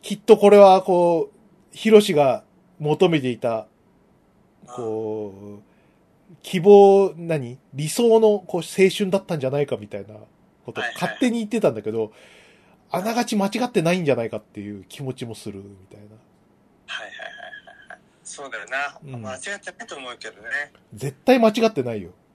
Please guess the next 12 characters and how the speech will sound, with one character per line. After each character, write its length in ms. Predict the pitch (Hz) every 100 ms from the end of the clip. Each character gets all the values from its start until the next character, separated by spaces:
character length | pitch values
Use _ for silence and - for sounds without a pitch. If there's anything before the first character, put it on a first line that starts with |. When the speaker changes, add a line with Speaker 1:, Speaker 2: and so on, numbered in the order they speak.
| _ _ _ _ _
Speaker 2:
<laughs> 80 | - - - - 110 - - - - - - - - - - _ _ _ _ _ _
絶 240 | - - - -
対 100 | 196
間 60 | -
違 20 |
っ 40 |
て 80 | - - -
な 80 | -
い 40 | -
と 80 |
思 100 | 494
う。 200 | 440 381